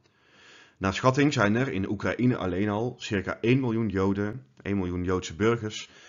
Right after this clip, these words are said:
gedood door de S S-Einsatzgruppen. De leden van de Einsatzgruppen waren speciale eenheden van de S S die officieel belast waren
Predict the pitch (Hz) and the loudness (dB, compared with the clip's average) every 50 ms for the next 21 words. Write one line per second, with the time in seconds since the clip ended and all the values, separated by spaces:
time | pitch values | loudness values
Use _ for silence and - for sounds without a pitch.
0 | - - _ - - 92 - 101 104 113 110 - - - _ - - _ _ _ | -20 -20 _ -12 -8 -2 0 2 2 2 0 -4 -12 -16 _ -20 -20 _ _ _
1 | - 87 85 90 101 117 127 - 87 - - 107 - - - 101 98 - - - | -6 -2 -2 -2 -2 -4 -6 -10 -8 -6 -6 -6 -6 -4 -6 -6 -6 -6 -8 -10
2 | - - 110 123 123 - 110 98 87 - - - - 90 90 - - 85 85 85 | -6 0 2 2 2 2 2 -2 -4 -6 -8 -10 -6 -8 -6 -6 -8 -10 -10 -10
3 | 78 73 69 _ _ _ _ _ _ _ _ _ - - - - _ _ - - | -12 -14 -18 _ _ _ _ _ _ _ _ _ -20 -20 -20 -20 _ _ -16 -10
4 | 87 87 90 101 113 120 113 113 120 143 - - 98 87 - - 98 104 110 117 | -4 0 2 4 6 6 6 4 2 0 -2 -4 -6 -4 -2 0 0 0 0 0
5 | 117 - - - 110 113 107 - 98 95 104 117 123 - 85 87 92 - - 98 | -2 -6 -6 -6 -6 -6 -4 -2 -2 -2 -2 -2 -2 -4 -6 -6 -6 -6 -6 -6
6 | 92 - 131 123 127 135 117 - 98 110 117 104 101 98 98 95 92 92 95 101 | -6 -4 -2 0 0 0 -2 -2 0 0 0 0 0 0 0 0 0 -2 -4 -6
7 | - - - _ _ _ - 101 95 90 - 90 90 - - 101 120 127 - - | -8 -14 -20 _ _ _ -4 -2 -2 -2 -4 -6 -8 -8 -6 -6 -6 -6 -8 -8
8 | - - _ - 87 95 98 104 101 - 95 - - - 110 110 123 147 165 160 | -10 -14 _ -10 -10 -8 -6 -6 -6 -6 -6 -6 -4 -2 0 2 2 2 0 -2
9 | - - - 90 87 101 110 - - 104 101 101 101 98 90 92 98 117 | -6 -8 -6 -2 -2 -2 -2 -4 -4 -4 -2 0 0 0 -2 -2 -4 -6